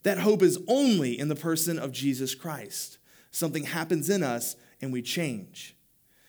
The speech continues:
It's a change that comes within us. It's not a change of our circumstances, mind you, but it is a change in the way we perceive our circumstances. That's what God does for us.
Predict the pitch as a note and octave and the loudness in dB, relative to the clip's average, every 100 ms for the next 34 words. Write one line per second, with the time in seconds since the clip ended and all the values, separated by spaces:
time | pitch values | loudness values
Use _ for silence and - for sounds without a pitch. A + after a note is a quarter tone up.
0 | _ - D#3 - F3+ F#3 E3+ D3+ D3 C3+ | _ -2 0 0 0 0 0 -4 -4 -6
1 | C3 B2+ - B2+ C3 A#2 G#2+ A#2+ - C#3+ | -6 -8 -10 -8 -6 -6 -6 -8 -4 -2
2 | F3 F3+ F3 D#3 C#3+ B2 A2+ - - _ | 0 0 -2 -2 -2 -4 -6 -10 -20 _
3 | - F#3 F3+ D3+ B2 A2+ G#2 G#2 A2+ G#2 | -4 -2 -2 -2 -4 -6 -6 -10 -8 -8
4 | G2+ G#2+ G2+ G#2 G#2 G#2 G#2+ - D3+ C#3 | -8 -10 -8 -6 -6 -8 -8 -8 -6 -6
5 | A2+ - - _ - B2 A#2 A#2+ A2+ G#2+ | -8 -12 -20 _ -8 -4 -2 -2 -4 -8
6 | C3+ B2+ - D3 A2 - - _ - G#2+ | -10 -8 -4 -2 -2 -6 -16 _ -12 -6
7 | C3+ B2 A2+ - G#2 G#2 G#2 B2 B2+ B2+ | -6 -4 -6 -6 -6 -8 -8 -6 -6 -6
8 | B2 - A2+ G#2+ C#3 C3+ - - - - | -10 -10 -14 -6 -4 -4 -6 -12 -14 -18
9 | - - | -20 -20